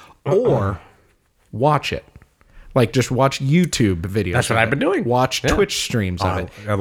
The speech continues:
Speaker 2: watching it.
Speaker 1: Absorb the game. Get the game. See what the game has to offer without putting yourself through that torment.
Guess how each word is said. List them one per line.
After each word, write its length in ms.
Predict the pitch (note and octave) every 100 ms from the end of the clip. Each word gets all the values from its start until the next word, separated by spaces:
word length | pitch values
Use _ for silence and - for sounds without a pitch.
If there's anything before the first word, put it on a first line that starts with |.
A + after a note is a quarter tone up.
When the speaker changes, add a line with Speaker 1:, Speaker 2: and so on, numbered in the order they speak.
| D3
Speaker 2:
watching 40 | D3+
it. 40 |
Speaker 1:
Absorb 520 | C3+ B2+ D3 E3+ E3+
the 80 | D3
game. 420 | C#3+ C#3 B2 F#2
Get 300 | F#2 B2+ -
the 80 | C3+
game. 380 | A2 A#2 A#2 D3+
See 200 | - C#3+
what 120 | C#3+
the 80 | A#2+
game 240 | A#2 A#2+
has 240 | A#2 B2 A#2
to 80 | -
offer 240 | A2+ C3+
without 320 | B2 A2 A2
putting 220 | - A2 A#2
yourself 360 | G2 - G#2
through 200 | - B2+
that 240 | A2+ - -
torment. 540 | A#2 A#2+ C#3 F#3 -